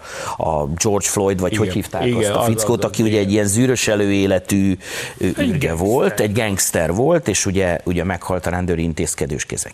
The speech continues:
Speaker 1: Kétezer-tizenhat óta. Hát tényleg ez a gesztus óriási eredményeket hozott, nem? Tehát, hogy tényleg elsöpörte a világban a rasszizmust, ö, a megkülönböztetést, tényleg ott ha-, hatalmas, ö, ö, ö, ö,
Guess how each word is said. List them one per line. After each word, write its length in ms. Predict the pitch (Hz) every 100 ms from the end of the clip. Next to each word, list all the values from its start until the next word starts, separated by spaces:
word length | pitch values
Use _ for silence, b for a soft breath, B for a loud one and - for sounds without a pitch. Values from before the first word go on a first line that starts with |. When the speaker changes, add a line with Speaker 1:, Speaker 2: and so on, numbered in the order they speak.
| -
Speaker 1:
Kétezer-tizenhat 1500 | - 107 - - 95 90 76 - 101 87 87 73 78 80 -
óta. 360 | 58 - - - B B B -
Hát 120 | 78 -
tényleg 400 | 143 151 110 95
ez 100 | 90
a 100 | 82
gesztus 540 | 98 110 - 147 - -
óriási 680 | 208 165 95 76 - 76
eredményeket 680 | 73 71 71 65 65 - -
hozott, 360 | - 71 - -
nem? 320 | 127 247 -
Tehát, 320 | 110 101 104
hogy 120 | 117 113
tényleg 440 | 170 147 92 82 76 B B 131
elsöpörte 840 | 113 117 113 120 101 101 95 -
a 60 | 95
világban 520 | 95 98 87 87 82
a 100 | 60
rasszizmust, 880 | 95 - - 95 92 92 90 - - B B B
ö, 340 | - 87 82
a 80 | 69
megkülönböztetést, 1400 | 85 107 - 113 107 104 101 - 95 87 98 92 92 - -
tényleg 320 | 104 92 90
ott 220 | - 92
ha-, 320 | 98 - 98 -
hatalmas, 680 | - 98 90 82 76 - -
ö, 200 | 82 76 -
ö, 60 | 85
ö, 500 | 80 78 85 82 76
ö, 260 | - 80